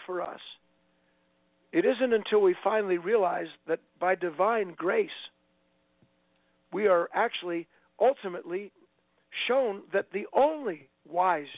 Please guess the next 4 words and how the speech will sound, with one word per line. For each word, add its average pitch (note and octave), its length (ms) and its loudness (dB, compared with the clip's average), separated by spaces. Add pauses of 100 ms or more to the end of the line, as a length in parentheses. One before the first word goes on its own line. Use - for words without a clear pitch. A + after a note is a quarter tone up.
(140)
choice, E3+ 240 -4 (920)
the G#3 120 0
only A3+ 420 -2 (520)
true A3+ 320 -2